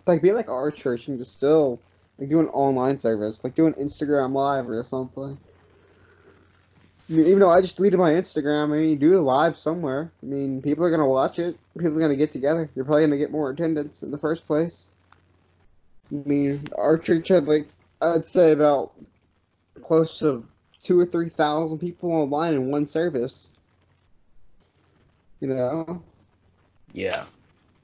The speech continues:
Speaker 1: I had one point five peop-, thousand people, but just think about every single person having one person with them. You
Speaker 2: Yeah.
Speaker 1: know? 'Cause there were groups that had, like,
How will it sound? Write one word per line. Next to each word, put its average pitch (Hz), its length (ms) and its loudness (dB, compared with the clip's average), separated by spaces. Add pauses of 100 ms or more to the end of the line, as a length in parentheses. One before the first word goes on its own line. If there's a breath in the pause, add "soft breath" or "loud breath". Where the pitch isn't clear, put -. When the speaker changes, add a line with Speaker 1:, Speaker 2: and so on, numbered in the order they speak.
Speaker 1:
I 147 120 -6
had 165 200 0
one 160 240 2
point 151 360 -2
five 147 460 2
peop-, 175 300 -8 (360)
thousand 143 300 0
people, 175 220 -10
but 131 160 -8
just 156 220 -4
think 156 160 -2
about 131 380 2 (120)
every 139 180 -4
single 127 240 -10
person 147 320 -10
having 123 320 -4
one 127 160 -2
person 131 400 -6
with 139 160 -6
them. 147 180 -14 (1040)
You 135 80 -6
Speaker 2:
Yeah. 127 120 -2
Speaker 1:
know? 135 180 -2 (640)
'Cause 151 160 2
there 165 160 6
were 156 100 2
groups 147 360 2
that 151 80 0
had, 143 140 2
like, 135 260 0